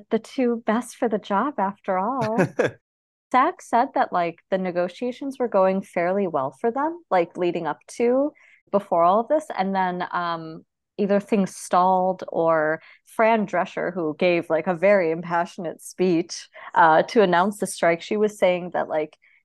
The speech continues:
Speaker 1: they gave a quote unquote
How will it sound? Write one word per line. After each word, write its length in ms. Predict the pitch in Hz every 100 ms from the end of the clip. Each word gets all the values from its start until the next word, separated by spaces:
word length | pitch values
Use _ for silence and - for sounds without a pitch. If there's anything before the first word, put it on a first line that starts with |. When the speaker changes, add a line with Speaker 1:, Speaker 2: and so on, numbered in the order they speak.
| _
Speaker 1:
they 640 | 190 180 180 175 170 156 - _ _ _
gave 320 | 185 170 165
a 240 | 165 147 151
quote 240 | - 262 247
unquote 560 | 226 214 - 190 180